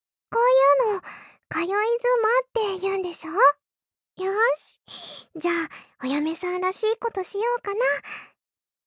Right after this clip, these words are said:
ほら、あれ、出して。あ、じゃーん。うさぎのお肉。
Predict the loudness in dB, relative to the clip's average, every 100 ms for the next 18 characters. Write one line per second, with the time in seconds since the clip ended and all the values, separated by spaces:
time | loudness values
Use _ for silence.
0 | _ -2 -2 -4 -16 _ _ -10 -8 -4
1 | -6 -8 -20 _ -4 -4 -6 -6 0 0
2 | -2 _ _ _ _ _ _ _ _ -16
3 | -14 -14 -16 -20 -20 -20 -20 _ _ _
4 | -2 2 4 4 2 2 2 0 -4 -20
5 | -20 -20 _ _ _ _ _ _ _ -8
6 | -4 -2 0 2 2 4 4 4 2 4